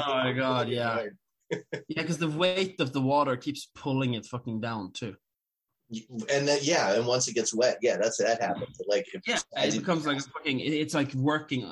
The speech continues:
Speaker 1: It, it's, or suddenly your own fucking clothes are betraying you while you're doing the dishes.
Speaker 2: Right. Yeah. Fuck those clothes.
Speaker 1: Yeah.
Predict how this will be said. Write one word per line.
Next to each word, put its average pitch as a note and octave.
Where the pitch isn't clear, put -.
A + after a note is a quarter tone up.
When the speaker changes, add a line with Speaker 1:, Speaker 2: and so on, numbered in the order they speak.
Speaker 1:
It, C3
it's, -
or D3
suddenly D#3+
your B2+
own C3+
fucking B2+
clothes C3+
are A#2
betraying A2+
you F#2+
while G#2+
you're A2
doing A#2
the G#2+
dishes. B2+
Speaker 2:
Right. F#2+
Yeah. F2
Fuck A2
those -
clothes. -
Speaker 1:
Yeah. A2+